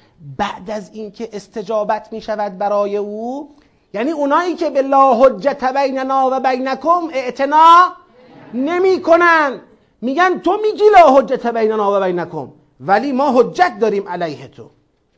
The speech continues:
تو را و پیروانت را راحت نمیگذاریم در مقابل پیغمبر. «والذین یحاجون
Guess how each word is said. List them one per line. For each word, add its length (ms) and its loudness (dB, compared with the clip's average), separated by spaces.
تو 160 0
را 260 6
و 80 0
پیروانت 840 0
را 340 4
راحت 320 4
نمیگذاریم 760 -6
در 120 -2
مقابل 360 0
پیغمبر. 600 -2
«والذین 640 0
یحاجون 760 0